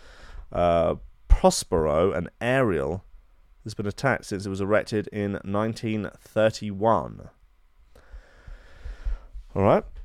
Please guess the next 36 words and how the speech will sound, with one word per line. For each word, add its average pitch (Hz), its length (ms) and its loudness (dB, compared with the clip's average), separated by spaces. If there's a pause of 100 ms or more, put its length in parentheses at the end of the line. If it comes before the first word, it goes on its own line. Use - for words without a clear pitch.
(100)
I'll, 110 300 2
uh, 104 240 2 (460)
I'll 107 140 6
bite. 123 480 6 (260)
What 101 160 2
the 107 60 -10
fuck's - 300 0
going 101 280 4
on 95 120 4
here 95 220 2
then? 190 300 0 (720)
The 127 80 -6
carving 180 420 6
of, 135 340 4
uh, 95 260 6
Prospero 156 800 8
and 101 160 2
Ariel 143 360 6
from 107 160 -2
Shakespeare's 120 480 2
play 110 200 2
The 92 80 0
Tempest 165 560 0
was 95 120 -2
installed 127 360 0
outside 104 280 2
the 95 40 -2
B 98 160 0
B 95 120 -6
C - 160 -8
Broadcasting 113 580 0
House 107 200 -2
back 98 200 -2
in 95 120 -4
nineteen 92 480 -4 (100)
thirty-three. - 800 -2